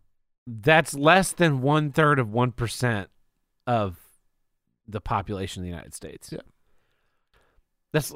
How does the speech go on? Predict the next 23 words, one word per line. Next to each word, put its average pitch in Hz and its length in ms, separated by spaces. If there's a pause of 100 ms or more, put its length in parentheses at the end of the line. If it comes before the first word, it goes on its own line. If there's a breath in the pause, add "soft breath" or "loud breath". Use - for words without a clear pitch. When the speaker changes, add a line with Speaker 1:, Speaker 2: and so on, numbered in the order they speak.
Speaker 1:
no, 139 200
sorry, 139 240
that's 143 220
less 170 180
than 120 240
one-sixth 131 720
of 117 160
one 104 180
percent 95 460
of 92 140
the 87 60
population 90 560
of 92 60
the 85 40
United 65 200
States. - 420 (760)
Speaker 2:
And 170 120
when 175 120
you 156 100
put 185 160
it 185 60
into 147 160
perspective 165 680